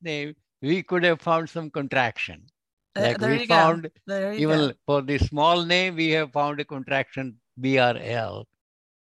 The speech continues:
Speaker 1: So had
Speaker 2: Yeah.
Speaker 1: it been a long <laughs> name, then also we could have found some contraction for him.
Speaker 2: Yeah.
Speaker 1: All right, good. Okay. And by the way, those who know French can help me here,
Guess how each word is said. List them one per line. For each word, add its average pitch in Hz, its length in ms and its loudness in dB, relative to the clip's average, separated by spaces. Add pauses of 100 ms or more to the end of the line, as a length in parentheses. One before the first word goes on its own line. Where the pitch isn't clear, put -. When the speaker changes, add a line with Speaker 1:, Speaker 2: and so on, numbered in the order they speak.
(160)
Speaker 1:
So 127 120 0
had 135 160 2
Speaker 2:
Yeah. - 20 -2
Speaker 1:
it 143 160 -8
been 147 140 -2
a 143 80 2
long 139 320 2 (120)
<laughs> - 140 -18
name, 190 120 0 (920)
then 151 400 -2
also 175 500 -2 (260)
we 147 260 -2
could 139 160 -4
have 143 180 0
found 131 280 0
some 127 220 -6
contraction 110 680 -6
for 80 180 -16
him. - 180 -20 (1300)
Speaker 2:
Yeah. 190 200 -6 (520)
Speaker 1:
All 107 180 -4
right, 104 320 -6
good. 123 360 0 (240)
Okay. 139 600 0 (280)
And 139 240 -2
by 190 200 8
the 226 160 4
way, 160 260 6
those 156 360 -2
who 185 140 -6
know 170 200 -4
French - 680 -4 (340)
can 139 160 -2
help 151 280 2
me 147 160 0
here, 131 460 0